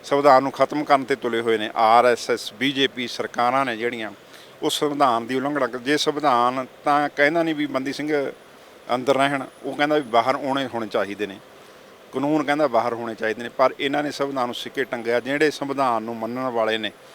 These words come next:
ਬਹੁਜਨ ਸਮਾਜ ਦੇ ਲੋਕ, ਮੈਂ ਸਾਰਿਆਂ ਨੂੰ ਅਪੀਲ ਕਰੂੰਗਾ, ਸ-, ਇਹਨਾਂ ਨੇ ਸੰਵਿਧਾਨ ਨੂੰ ਖਤਮ ਕਰਤਾ, ਇਹਨਾਂ ਨੇ ਸੰਵਿਧਾਨ ਨੂੰ ਸਿੱਕੇ ਟੰਗਤਾ। ਆਓ ਆਪਾਂ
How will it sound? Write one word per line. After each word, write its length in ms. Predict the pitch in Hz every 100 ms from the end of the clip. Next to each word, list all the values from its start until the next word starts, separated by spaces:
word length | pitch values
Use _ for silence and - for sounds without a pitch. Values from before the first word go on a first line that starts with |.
| - - -
ਬਹੁਜਨ 380 | 107 135 151 143
ਸਮਾਜ 420 | 127 113 104 98
ਦੇ 100 | 104
ਲੋਕ, 200 | 110 117
ਮੈਂ 120 | 113
ਸਾਰਿਆਂ 320 | - 120 131
ਨੂੰ 100 | 127
ਅਪੀਲ 180 | 113 107
ਕਰੂੰਗਾ, 440 | 104 113 120 131 131 - - - - - - - - - - - - -
ਸ-, 340 | - - - - - -
ਇਹਨਾਂ 260 | 131 131 139
ਨੇ 100 | 135
ਸੰਵਿਧਾਨ 560 | - 131 127 120 104 107
ਨੂੰ 180 | 117 110 -
ਖਤਮ 320 | - - 123
ਕਰਤਾ, 480 | 120 117 - 117 117 - -
ਇਹਨਾਂ 180 | 123
ਨੇ 60 | 127
ਸੰਵਿਧਾਨ 380 | - 123 117 113
ਨੂੰ 80 | 117
ਸਿੱਕੇ 300 | - - 127
ਟੰਗਤਾ। 420 | 117 113 107 110
ਆਓ 320 | 113 120 123
ਆਪਾਂ 300 | 113 123 110